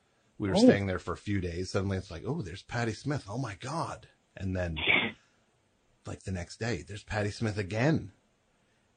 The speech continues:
Speaker 1: And then I saw Patti Smith the third time at the, the mall adjoining the hotel.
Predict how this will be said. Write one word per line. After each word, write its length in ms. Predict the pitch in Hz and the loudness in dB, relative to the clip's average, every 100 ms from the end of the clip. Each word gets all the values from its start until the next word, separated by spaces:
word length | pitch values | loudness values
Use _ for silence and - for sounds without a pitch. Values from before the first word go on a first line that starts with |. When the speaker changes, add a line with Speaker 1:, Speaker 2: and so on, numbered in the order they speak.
| _ _ - | _ _ 0
Speaker 1:
And 160 | 107 | 4
then 120 | 104 95 | 4 4
I 120 | 87 | 2
saw 240 | - 98 | 2 2
Patti 260 | 92 101 95 | 4 4 4
Smith 320 | - 104 - | 2 -2 -2
the 120 | 82 | -8
third 500 | - - 120 127 131 | -10 4 8 8 6
time 480 | 139 139 139 139 139 | 2 2 4 2 0
at 200 | - 98 | -2 -4
the, 320 | - 90 78 - | 0 0 0 -4
the 280 | 87 87 76 | -4 -4 -2
mall 720 | 82 95 104 113 127 131 135 | -2 4 10 12 12 10 4
adjoining 680 | 107 95 110 120 131 127 123 | 2 4 6 6 6 4 4
the 200 | 104 95 | 6 6
hotel. 680 | 90 110 110 143 139 170 170 | 6 2 2 2 4 4 0